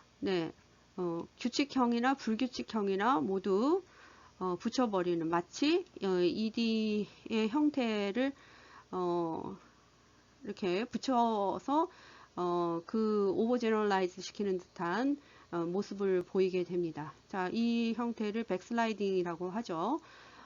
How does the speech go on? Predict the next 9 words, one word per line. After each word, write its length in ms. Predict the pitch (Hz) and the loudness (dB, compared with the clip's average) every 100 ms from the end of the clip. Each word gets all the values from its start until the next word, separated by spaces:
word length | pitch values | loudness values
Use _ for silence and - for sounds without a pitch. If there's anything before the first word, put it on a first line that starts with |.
| - 185 | -12 -6
어, 280 | 170 170 180 - | -6 -6 -10 -10
즉, 220 | 190 175 - - _ - - - - | -6 -6 -8 -20 _ -20 -20 -20 -8
어, 260 | 180 170 170 | -4 -2 -4
규칙형과 540 | - 226 247 240 208 220 | -4 -4 -2 -2 -2 -2
불규칙형에 680 | - 196 202 - - 180 190 | -2 -4 -4 -8 -4 -2 0
모두, 560 | 175 180 190 170 156 - 170 | 0 0 2 2 0 -8 -8
어, 240 | 165 170 | -8 -8
쓰는 440 | 160 285 254 185 196 | -6 -2 0 0 -2
형태의 540 | 262 247 214 170 160 | -4 -6 -4 -4 -6